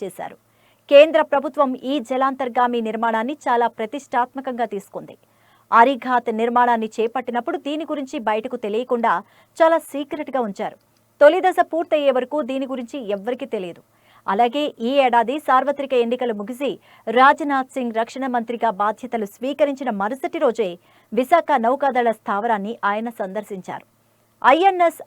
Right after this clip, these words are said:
అరిఘాత్ ప్రత్యేకతలు. అణు జలాంతర్గామి ఐఎన్ఎస్ అరిఘాత్ పొడవు నూట పదకొండు పాయింట్ ఆరు మీటర్లు ఉంటుంది. ఇక వెడల్పు పదకొండు మీటర్లు కాగా లోతు, దీన్ని డ్రాఫ్ట్ అని కూడా అంటారు. ఇది తొమ్మిది పాయింట్ ఐదు మీటర్లు.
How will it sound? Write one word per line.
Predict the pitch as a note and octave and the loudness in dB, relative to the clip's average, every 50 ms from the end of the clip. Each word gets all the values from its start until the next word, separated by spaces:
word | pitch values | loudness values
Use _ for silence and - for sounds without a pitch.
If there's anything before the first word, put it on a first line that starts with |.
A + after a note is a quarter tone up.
| _ - | _ 2
అరిఘాత్ | A3 A#3 B3+ C#4+ B3 - B3+ B3 B3+ B3+ _ _ | 2 4 2 2 -2 -2 -2 -2 -2 -4 _ _
ప్రత్యేకతలు. | - G3+ G3 - - B3 A#3 G#3 F#3+ - - - _ _ _ _ _ _ _ _ _ - G#3+ | -6 -6 -6 -6 -6 -8 -8 -8 -10 -14 -16 -20 _ _ _ _ _ _ _ _ _ 6 8
అణు | A#3+ C#4 F4 G4 | 8 8 8 4
జలాంతర్గామి | D#4 A#3 - C4+ C#4 D4+ E4+ F4 - E4 D4+ C4 D4 C#4 C4 C4 C4+ C4 - - | 0 2 2 4 6 6 6 4 2 0 2 2 2 2 2 2 -2 -2 2 4
ఐఎన్ఎస్ | A3+ A#3+ C4+ C#4+ D4+ C#4 C#4 C#4+ C#4 - - - | 4 4 4 2 -2 -2 -2 -4 -6 -6 -2 0
అరిఘాత్ | A3 A#3 B3+ A#3+ A#3 B3+ B3 A#3+ _ _ | 0 0 0 -2 -4 -6 -6 -6 _ _
పొడవు | - B3 B3 C4+ C#4 B3 G3+ - - _ _ _ _ - | 0 0 0 0 0 -2 -4 -6 -8 _ _ _ _ -2
నూట | A3 B3+ D#4+ E4 | 0 0 0 0
పదకొండు | E4+ E4 - B3 - - D4 C4 C#4 | 0 -2 -2 -4 -4 -4 -6 -6 -4
పాయింట్ | - C4 B3 A#3+ A#3 - - - | -2 -2 -2 -2 -2 -6 -6 -4
ఆరు | G3+ G#3+ A#3+ C4 C4+ | -2 -2 -2 -2 -4
మీటర్లు | A#3+ A#3+ A#3 A3+ A#3+ G#3+ G#3 F#3+ | -4 -6 -6 -6 -6 -6 -6 -8
ఉంటుంది. | F#3 F3+ F#3 F#3 F3+ - - _ _ _ _ _ _ _ _ _ - | -8 -10 -12 -12 -14 -16 -20 _ _ _ _ _ _ _ _ _ -4
ఇక | A3 A3 C4 | -2 0 2
వెడల్పు | A3 A#3 A3+ A#3+ C4 C4+ - F#4+ A4+ - _ - | 4 4 4 4 2 2 -2 -4 -6 -2 _ 0
పదకొండు | A#3+ C4+ C4+ D#4 D#4+ D4+ D#4 | 2 2 0 0 -2 -4 -4
మీటర్లు | C4+ C#4+ C#4 C4+ C#4 B3 F#3 D3+ - _ _ _ - | -4 -4 -4 -4 -4 -4 -6 -6 -10 _ _ _ -8
కాగా | G3+ G#3+ G#3+ C4+ B3 | -6 -4 -2 0 0
లోతు, | G#3 G#3+ A3 B3+ D4 C#4 D4+ A3 F#3+ - - _ _ _ - | 0 2 2 0 0 0 -2 -4 -6 -6 -10 _ _ _ -8
దీన్ని | A3+ G#3 C#4 C#4 C4 C4+ C4+ | -4 -4 -2 -2 -2 -4 -6
డ్రాఫ్ట్ | A#3 A3+ - C4+ C4+ D4 D4+ - - | -4 0 4 4 6 4 4 2 -2
అని | D4+ C4 A#3+ A#3 | -4 -2 -2 -2
కూడా | - A3+ A3 A3+ | -2 0 0 0
అంటారు. | G#3+ F#3 - F3+ D#3+ - _ _ _ _ _ _ | -2 -4 -8 -10 -10 -12 _ _ _ _ _ _
ఇది | - A3+ A#3 C4 C4 | -6 -4 -4 -4 -2
తొమ్మిది | C4 C#4+ B3+ C4 C4+ D4+ | -2 -2 -2 -2 -4 -4
పాయింట్ | C#4 - C#4+ C#4 C4+ C4 - - | -2 -2 -2 -2 -2 -4 -6 -4
ఐదు | G3+ G#3 B3 A#3 C#4 | -4 -4 -4 -4 -4
మీటర్లు. | B3+ B3+ A#3+ - A#3 F#3+ - - | -6 -6 -4 -4 -6 -6 -6 -10